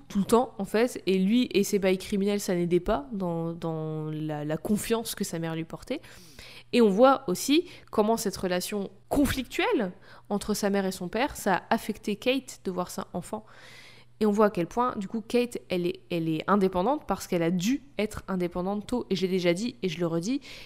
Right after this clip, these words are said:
Kate, elle est méga têtue et elle a réussi à être indépendante très tôt parce que justement, elle est têtue et elle se laisse pas marcher dessus. C'est comme ça qu'elle arrive à se faire une place dans le monde, en fait.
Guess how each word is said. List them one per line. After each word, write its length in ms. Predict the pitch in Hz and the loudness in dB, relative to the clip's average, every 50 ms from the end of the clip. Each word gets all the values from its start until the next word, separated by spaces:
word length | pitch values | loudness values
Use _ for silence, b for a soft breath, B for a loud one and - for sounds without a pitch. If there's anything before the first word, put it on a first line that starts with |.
| B B B - | B B B -2
Kate, 240 | 277 277 - - | 0 0 2 2
elle 80 | 220 175 | 2 2
est 20 | 175 | 2
méga 520 | 175 185 196 208 226 233 208 202 214 208 | 0 0 2 2 2 2 4 4 4 4
têtue 460 | 214 - 196 - - - 302 311 302 - | 4 0 -4 -6 -4 -4 -4 -4 -2 0
et 60 | - 202 | 0 2
elle 100 | 180 170 | 2 2
a 60 | 170 | 2
réussi 400 | 175 185 185 190 190 - 233 - - | 0 0 -2 -2 -2 -4 -8 -6 -4
à 80 | 180 175 | -4 -4
être 200 | 170 175 - 190 | -4 -6 -8 -6
indépendante 520 | 175 175 170 170 170 170 170 170 165 165 - - - | -6 -6 -6 -8 -8 -8 -8 -8 -10 -12 -16 -16 -12
très 220 | - - - 180 | -8 -6 -6 -4
tôt 220 | - 285 349 415 - - - - - - - | -2 -2 -4 -4 -6 -14 -20 -20 -20 -12 -8
parce 180 | - 175 - - | -6 -6 -2 0
que 80 | 202 | 0
justement, 720 | 196 175 170 180 254 285 - - - 240 220 254 311 - - - | 2 2 4 4 4 4 4 4 2 2 4 2 -2 -2 0 2
elle 80 | 208 202 | 4 4
est 140 | 190 190 196 | 4 4 0
têtue 360 | 180 175 - - 285 285 - - | -4 -6 -4 -6 -6 -6 -2 0
et 80 | 208 | 0
elle 100 | 175 165 | 0 0
se 140 | 170 - 185 | -2 -6 -6
laisse 200 | 160 156 156 - | -6 -6 -8 -8
pas 160 | - - 240 | -2 0 0
marcher 280 | 220 208 202 - - 196 | 0 0 -4 -6 -8 -10
dessus. 320 | 185 - - - - - B B B B B B B B | -10 -10 -12 -12 -14 -16 B B B B B B B B
C'est 140 | - - 208 | -2 0 2
comme 140 | - 196 190 | 2 2 2
ça 160 | 190 285 285 | 2 2 2
qu'elle 140 | - 214 180 | 2 0 2
arrive 220 | 185 202 202 180 | 2 0 2 0
à 100 | 170 180 | 0 -2
se 80 | - - | -2 -4
faire 140 | 190 180 | -4 -4
une 120 | 175 170 170 | -4 -4 -4
place 260 | - 202 202 196 170 | -2 -2 -4 -4 -2
dans 140 | 180 180 170 | -4 -4 -2
le 60 | 170 | -2
monde, 180 | 202 269 277 226 | -2 -2 -2 -4
en 80 | 175 | -4
fait. 300 | 170 - 160 156 - - | -6 -6 -10 -12 -12 -16